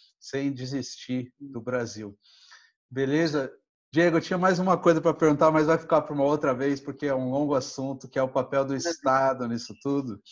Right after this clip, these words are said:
É, enfim, a gente pode marcar uma outra conversa, talvez uma live, pra gente pensar a questão do Estado, de como é que essas políticas neoliberais são implantadas mediante o Estado.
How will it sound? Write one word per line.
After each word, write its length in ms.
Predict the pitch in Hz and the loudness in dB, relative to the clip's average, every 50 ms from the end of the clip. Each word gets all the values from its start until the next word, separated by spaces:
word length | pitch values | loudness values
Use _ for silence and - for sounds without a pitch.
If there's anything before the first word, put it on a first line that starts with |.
| - - - - - - - _ _ _ _ - | -20 -20 -20 -20 -20 -20 -20 _ _ _ _ -4
É, 720 | 123 120 123 120 120 117 120 120 117 113 113 110 113 113 - - | -2 0 2 2 0 0 0 -2 -2 -2 -4 -4 -6 -8 -8 -6
enfim, 340 | 131 139 135 - - 120 120 | -6 -6 -6 -6 -6 -6 -4
a 60 | 117 | -4
gente 220 | 107 123 120 - | -4 -6 -10 -4
pode 260 | _ 127 131 127 123 | _ -2 -2 -2 -2
marcar 360 | 131 131 123 123 - - 127 123 | -2 -2 -2 -2 -2 -2 -2 0
uma 160 | 123 123 120 | 0 0 0
outra 260 | 123 131 131 131 127 | 0 -2 -2 -4 -10
conversa, 720 | - - 123 113 107 120 127 139 139 139 135 127 127 127 - | -10 -8 -10 -6 -4 0 2 2 4 4 2 0 -2 -6 -8
talvez 320 | - 120 113 127 127 123 | -8 -8 -6 -6 -6 -6
uma 200 | 127 127 120 113 | -4 -4 -4 -2
live, 600 | 113 117 120 120 123 123 123 123 117 117 117 120 _ _ _ - - - - - _ _ _ | -2 0 0 0 0 0 -2 -4 -4 -8 -10 -10 _ _ _ -20 -20 -20 -20 -20 _ _ _
pra 120 | - 120 | -8 -6
gente 220 | 117 131 127 - | -6 -6 -8 -8
pensar 420 | _ 139 127 117 120 - - 123 120 | _ -6 -6 -6 -6 -4 -2 -2 -2
a 40 | 113 | -2
questão 380 | - 123 117 - - 127 127 | -4 -10 -12 -8 -8 -6 -6
do 80 | 120 123 | -6 -6
Estado, 520 | 117 - - - - 127 131 135 131 123 | -8 -8 -8 -2 0 2 2 2 2 0
de 60 | 120 | -4
como 220 | 120 - 131 127 131 | -6 -6 -4 -4 -4
é 40 | 127 | -4
que 80 | - | -4
essas 220 | 127 123 - 117 - | -6 -6 -6 -14 -14
políticas 540 | _ - 123 127 131 127 - - 123 110 | _ -6 -4 -4 -4 -4 -4 -6 -6 -4
neoliberais 540 | 127 123 123 123 117 120 117 113 117 117 117 | -2 -2 -2 -2 -4 -4 -4 -4 -4 -4 -6
são 100 | - 131 | -6 -8
implantadas 680 | 127 117 - 127 120 113 101 - 117 113 113 113 101 | -8 -6 -6 -8 -8 -8 -6 -4 -4 -4 -4 -6 -10
mediante 480 | 104 113 113 107 107 113 113 98 - 107 | -10 -12 -12 -10 -10 -12 -12 -12 -14 -14
o 20 | |
Estado. 600 | 98 - - - - 127 131 135 143 143 143 131 | -12 -12 -12 -8 -4 -2 0 0 0 -2 -4 -14